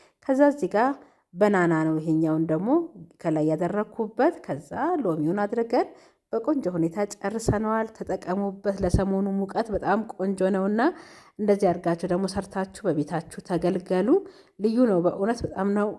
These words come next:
ደስ የሚለው፣ እርክት የሚያደርግ ነውና እንደዚህ አድርጋችሁ በተለያየ ነገር ሰርታችሁ ተጠቀሙት። ይኸውላችሁ እንደዚህ ቆንጆ የሆነ ሞይቶ ሰርተናል። ሰሞኑ፣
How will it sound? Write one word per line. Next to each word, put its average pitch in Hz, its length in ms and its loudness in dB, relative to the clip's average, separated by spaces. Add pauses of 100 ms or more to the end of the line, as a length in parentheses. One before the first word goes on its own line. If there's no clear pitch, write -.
ደስ 196 320 2
የሚለው፣ 185 500 -2 (1040)
እርክት 269 380 -2
የሚያደርግ 175 640 2
ነውና 190 320 0 (440)
እንደዚህ 349 300 2
አድርጋችሁ 156 440 -2
በተለያየ 311 460 0 (100)
ነገር 175 260 -6
ሰርታችሁ - 560 -2
ተጠቀሙት። 170 680 -6 (1120)
ይኸውላችሁ 160 540 -4
እንደዚህ 240 420 0 (520)
ቆንጆ 247 300 -4
የሆነ 180 380 -4
ሞይቶ 180 340 0 (100)
ሰርተናል። 220 600 -2 (1040)
ሰሞኑ፣ 190 320 2